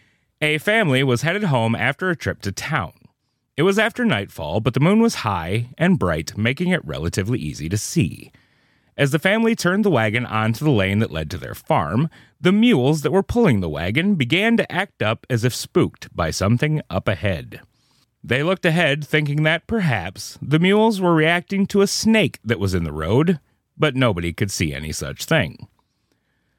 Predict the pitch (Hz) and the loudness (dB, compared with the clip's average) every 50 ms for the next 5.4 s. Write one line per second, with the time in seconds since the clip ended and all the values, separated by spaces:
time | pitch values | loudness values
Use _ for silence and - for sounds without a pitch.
0 | _ _ _ _ _ _ - - - 143 147 151 98 87 80 71 71 76 110 139 | _ _ _ _ _ _ -10 -4 0 0 0 0 0 -4 -8 -10 -4 0 0 2
1 | 156 147 - _ - - 110 98 104 147 160 165 175 185 165 - - 190 135 101 | 2 0 -4 _ -2 -2 0 0 2 2 2 2 2 0 -2 -2 -2 -2 0 0
2 | 82 80 104 135 160 165 151 - - - 165 190 220 233 - 202 214 - - - | 0 0 0 2 0 0 -2 -6 -6 -4 -2 -2 -4 -4 -4 -4 -4 -4 -4 -8
3 | - - - - 196 196 180 120 90 80 65 55 - - - - 123 123 110 82 | -8 -8 -6 -2 0 0 0 0 -2 -4 -10 -12 -14 -16 -8 -4 -4 -2 -2 -4
4 | 73 80 73 - - - 104 98 107 - - - 62 - - - - - 127 131 | -6 -10 -14 -12 -8 -4 -2 0 0 -2 -4 -8 -10 -10 -10 -8 -4 -2 -2 -2
5 | 127 - - - - 131 - 64 | -2 -4 -8 -10 -10 -12 -10 -12